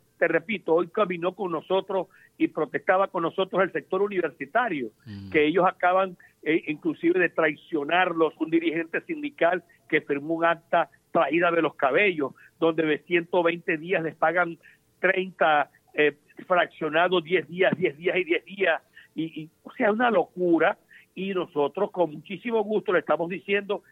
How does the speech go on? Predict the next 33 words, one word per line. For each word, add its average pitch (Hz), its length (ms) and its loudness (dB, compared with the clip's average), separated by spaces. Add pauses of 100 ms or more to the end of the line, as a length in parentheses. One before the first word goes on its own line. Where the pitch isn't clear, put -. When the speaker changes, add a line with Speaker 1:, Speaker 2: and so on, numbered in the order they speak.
(140)
Speaker 1:
igual 156 320 2
a 185 40 4
los 170 140 2
obreros, 151 540 2 (260)
a 160 100 4
los 165 200 2
empleados, 180 580 0 (320)
estamos 185 600 0
con 208 120 0
los 170 100 2
brazos 196 320 0
abiertos, 208 540 0 (220)
porque 175 260 2
esto 170 160 -2
es 180 60 0
una 190 160 -2
lucha 190 440 -6
de 139 300 -12 (140)
todos, 147 440 -2 (360)
esto 175 240 2
no 196 80 0
es 190 60 -4
una 202 140 0
lucha 202 300 0
por 165 260 0
islas, 139 400 -6 (300)
esto 156 240 0
es 190 60 4
una 196 100 0
lucha 208 300 0
de 180 60 0
un 214 120 -4
continente 220 1040 -2